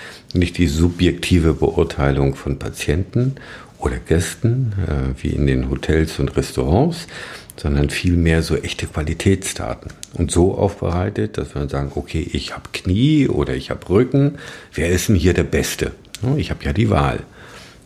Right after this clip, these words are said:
Diese Daten gibt's aber so nicht. Also wählt sich Mensch natürlich irgendwie aus, naja,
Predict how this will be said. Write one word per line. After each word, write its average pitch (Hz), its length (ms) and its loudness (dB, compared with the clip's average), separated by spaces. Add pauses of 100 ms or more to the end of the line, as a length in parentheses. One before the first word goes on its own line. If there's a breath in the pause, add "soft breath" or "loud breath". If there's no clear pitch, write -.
(160)
Diese - 200 -4
Daten - 340 0
gibt's - 280 -2
aber 67 260 2
so 69 240 2
nicht. 67 420 -2 (640 loud breath)
Also 80 320 0
wählt 78 320 4
sich - 240 -2
Mensch - 340 2
natürlich 82 500 0
irgendwie 78 460 0
aus, 78 460 0
naja, 73 420 0